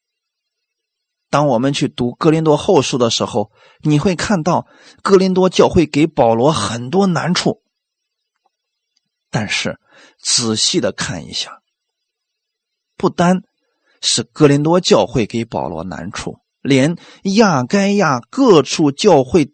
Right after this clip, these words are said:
都给保罗很多的难堪。最叫人受伤的是，这些人怀疑保罗的身份，怀疑他服侍的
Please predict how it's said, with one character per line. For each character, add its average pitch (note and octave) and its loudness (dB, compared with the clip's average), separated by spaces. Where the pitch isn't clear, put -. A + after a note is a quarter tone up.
都 D#4 2
给 C#3+ -2
保 B2 -4
罗 A2+ -2
很 A2 -8
多 A2 -4
的 G2 -6
难 F2 -8
堪。 - -10
最 G3 2
叫 C3 2
人 G2+ -4
受 A2+ 2
伤 G#2 -4
的 F#2 -8
是， - -12
这 A3+ 0
些 D#3 -2
人 C#3+ -2
怀 B2 -4
疑 D#3+ -2
保 G2+ -6
罗 G2 -6
的 G2 -10
身 B2+ -6
份， - -10
怀 G#2+ -2
疑 E3 -2
他 D3+ -4
服 C3+ -6
侍 B2 -4
的 F#2 -12